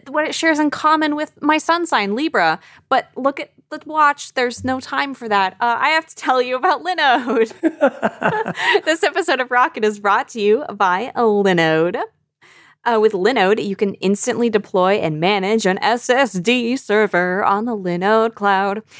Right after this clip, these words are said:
Speaker 1: And you can get a server running in just seconds with your choice of Linux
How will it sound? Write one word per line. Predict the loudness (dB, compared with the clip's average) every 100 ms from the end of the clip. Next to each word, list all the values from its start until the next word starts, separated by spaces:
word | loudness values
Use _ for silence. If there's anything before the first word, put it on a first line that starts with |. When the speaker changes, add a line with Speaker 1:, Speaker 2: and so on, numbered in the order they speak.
| -8
Speaker 1:
And | -4 -2
you |
can | 0 0
get | 0
a |
server | 2 2 2 0
running | 0 -2 -2
in | 0 0 0
just | -2 -2 -4 -10
seconds | -16 -8 -2 -2 0 -2 -4 -6 -8 -12 -10 -4
with | 0
your | 2
choice | 0 0 0 -2 -4
of | -4
Linux | 0 2 2 0